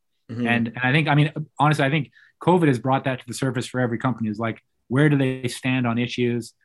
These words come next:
Speaker 2: What can they bring to the world? And what does the world need? And where, what's that intersection point, you know?
Speaker 1: Yeah.
Speaker 2: I think every company's struggling with that right now.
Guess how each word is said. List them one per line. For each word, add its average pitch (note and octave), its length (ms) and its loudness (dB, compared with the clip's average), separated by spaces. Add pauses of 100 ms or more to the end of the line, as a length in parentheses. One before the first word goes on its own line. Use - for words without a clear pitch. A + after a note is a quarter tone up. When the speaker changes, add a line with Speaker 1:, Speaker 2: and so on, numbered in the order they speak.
Speaker 2:
What D3+ 340 0
can D3+ 120 2
they D3 160 4
bring C#3 300 2
to - 100 -4
the B2+ 100 -2
world? B2 580 -2
And A#2+ 280 -2
what C#3+ 220 -2
does A#2 180 -4
the B2 100 -4
world A#2+ 380 -2
need? A2+ 360 -2 (200)
And A#2 160 -2
where, C3+ 220 2
what's C#3 240 -2
that B2+ 160 0
intersection B2 500 -4
point, A2 240 -12
you A2 120 -6
know? B2+ 200 -6 (220)
Speaker 1:
Yeah. B2 240 0
Speaker 2:
I A#2 40 0
think D3+ 120 2
every C#3+ 160 2
company's C3+ 320 0
struggling A#2 240 -4
with G#2+ 100 -4
that G#2+ 120 -6
right G#2+ 100 -6
now. G#2 180 -12